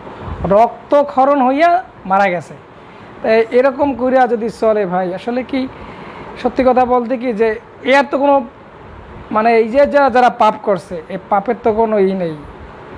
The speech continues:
ক্ষমা নাই। হয়তো বাংলাদেশের আইন সংবিধান হয়তো দেখা যায় যে কিছুদিন জেল খাইটা তারা বের হবে না হবে, হয়তো এখন যা দেখা যাইতেছে কি তাদের বিরুদ্ধে কোনো উকিল দাঁড়াবে না,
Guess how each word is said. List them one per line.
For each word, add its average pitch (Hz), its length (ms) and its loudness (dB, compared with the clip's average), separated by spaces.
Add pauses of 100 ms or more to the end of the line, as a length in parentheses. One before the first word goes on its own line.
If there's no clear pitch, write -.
(500)
ক্ষমা 208 320 0
নাই। 160 200 -4 (460)
হয়তো 233 200 2
বাংলাদেশের 240 560 2
আইন 226 240 2
সংবিধান 220 480 -2
হয়তো 220 360 0
দেখা 208 240 0
যায় 214 140 -4
যে 214 60 -4
কিছুদিন 208 360 -2
জেল 202 220 0
খাইটা 202 400 0 (460)
তারা 190 180 2
বের 196 200 0
হবে 208 240 2
না 190 200 0
হবে, 185 200 -2 (640)
হয়তো 214 200 2
এখন 226 240 0
যা 233 100 4
দেখা 214 280 2
যাইতেছে 220 400 2
কি 220 100 -2
তাদের 208 320 0
বিরুদ্ধে 208 340 2
কোনো 208 460 2
উকিল 220 280 0
দাঁড়াবে 202 320 4
না, 196 160 4